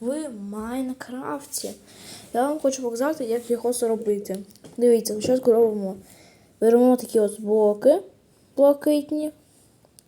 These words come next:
бетонні, потім беремо білі і робимо так само, тільки менше. Далі беремо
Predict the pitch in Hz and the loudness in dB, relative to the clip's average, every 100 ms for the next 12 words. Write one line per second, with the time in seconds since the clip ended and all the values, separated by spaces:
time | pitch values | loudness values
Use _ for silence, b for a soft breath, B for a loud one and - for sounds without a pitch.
0 | _ _ _ _ _ _ _ - _ - | _ _ _ _ _ _ _ -20 _ -16
1 | - 269 269 277 277 262 262 262 254 226 | 4 4 6 4 4 2 4 4 4 0
2 | 226 214 208 208 214 214 214 285 381 - | -2 -2 -4 -6 -6 -6 -4 -4 -4 -8
3 | B B B B B B B 233 240 254 | B B B B B B B 2 4 4
4 | 254 247 - 240 233 220 220 220 220 226 | 2 0 -2 -2 -2 -2 -4 -4 -4 -4
5 | 226 220 214 - 247 233 _ _ _ _ | -4 -4 -6 -8 -12 -14 _ _ _ _
6 | _ _ _ _ _ _ _ _ _ _ | _ _ _ _ _ _ _ _ _ _
7 | _ _ _ _ _ - 220 269 277 233 | _ _ _ _ _ -12 -4 0 0 0
8 | 214 - _ _ _ _ b b b b | -2 -10 _ _ _ _ b b b b
9 | - 247 233 240 240 247 226 214 | -6 -2 0 0 2 0 -2 -6